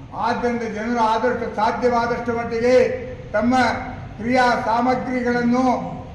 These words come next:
ಪೂಜೆ ಪುನಸ್ಕಾರಗಳನ್ನು ಆ-, ಆದಷ್ಟು ಮಾಡಿಕೊಂಡು ಮುಂದೆ ಹೋಗಬೇಕು. ಈ ವರ್ಷ ಸಾಮಾನ್ಯವಾಗಿ ಬೆಂಕಿಯ ಅವಘಡ ಜಾಸ್ತಿ ಆಗ್ತವೆ. ಮಳೆ ಬೆಳೆಗಳು ಅಲ್ಲಲ್ಲಿ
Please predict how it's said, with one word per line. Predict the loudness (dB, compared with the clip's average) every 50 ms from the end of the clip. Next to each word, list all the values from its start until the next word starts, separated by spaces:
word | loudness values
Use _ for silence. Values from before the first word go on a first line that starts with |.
| -16 -10 -6
ಪೂಜೆ | -2 -2 0 2 2
ಪುನಸ್ಕಾರಗಳನ್ನು | 0 0 0 -2 -2 -2 -4 -6 -4 0 0 2 4 4 2 2 0 0 2 2 2 4 2 2 0 0 -4 -8 -10 -12 -12 -10 -4 0
ಆ-, | 2 2 2 2 0 -2 -6 -6 -2 -2 -2 2 2
ಆದಷ್ಟು | 2 2 2 0 0 0 -2 -2 -2
ಮಾಡಿಕೊಂಡು | 0 0 0 2 2 0 0 0 0 2 2 0
ಮುಂದೆ | 0 0 0 0 0
ಹೋಗಬೇಕು. | 2 2 4 4 4 2 0 -2 -4 -6 -8 -10 -12 -14 -14 -14 -14 -14 -14 -14 -14 -14 -10 -6 -4
ಈ | 0
ವರ್ಷ | 2 2 2 2 2 2 2 2 0 -2 -4 -6 -8 -10 -10 -8
ಸಾಮಾನ್ಯವಾಗಿ | -6 -4 -2 0 2 2 2 4 4 2 2 2 2 2 2 2 0 0 0 -2 -4 -6 -8 -10 -12 -12 -12 -14 -14 -12 -8
ಬೆಂಕಿಯ | -4 -2 -2 -2 0 0 2 2
ಅವಘಡ | 2 2 0 0 -2 -2 0 0 0 0 0 0
ಜಾಸ್ತಿ | -2 -2 -2 -2 -2 -2 -2
ಆಗ್ತವೆ. | -2 0 -2 -2 -2 -2 -2 -2 -4 -6 -8 -10 -10 -10 -10 -10 -10 -10 -10 -10 -10 -10 -10 -10 -10 -8 -8 -6 -4
ಮಳೆ | -2 0 2 2 2
ಬೆಳೆಗಳು | 2 2 2 2 2 2 2 4 4 4 4 2
ಅಲ್ಲಲ್ಲಿ | 0 -2 -2 0 0 2 2 2 2 4 4 2 0 0 -4